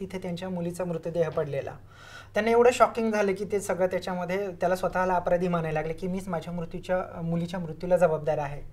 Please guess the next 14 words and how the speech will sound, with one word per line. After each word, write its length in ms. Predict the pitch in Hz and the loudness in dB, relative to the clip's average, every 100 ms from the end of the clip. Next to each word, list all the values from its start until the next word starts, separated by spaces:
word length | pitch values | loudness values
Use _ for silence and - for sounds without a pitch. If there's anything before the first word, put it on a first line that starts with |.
| - - - - | -16 -14 -12 -2
आणि 200 | 170 196 | -2 0
त्याच्यातून 420 | 202 202 220 214 | -2 0 -2 -2
त्यांची 340 | 208 202 226 208 | -4 -4 -2 0
मानसिकता 560 | 185 185 185 202 196 185 | 0 -2 -2 -4 -2 -2
अशी 220 | - 202 | 0 0
अपराधीपणाची 640 | 175 180 185 185 175 185 | 2 2 2 0 -2 -2
घडत 260 | 175 175 170 | -2 0 0
गेली 200 | 190 180 | 0 2
आणि 160 | 175 | 0
त्यांनी 320 | 180 214 233 247 | -2 -4 -4 -2
एक 180 | 202 | -2
दिवस 300 | 190 202 202 202 | -2 -4 -8 -6
घर 200 | 185 196 | 0 0
सोडलं. 360 | 185 156 143 | 0 -6 -6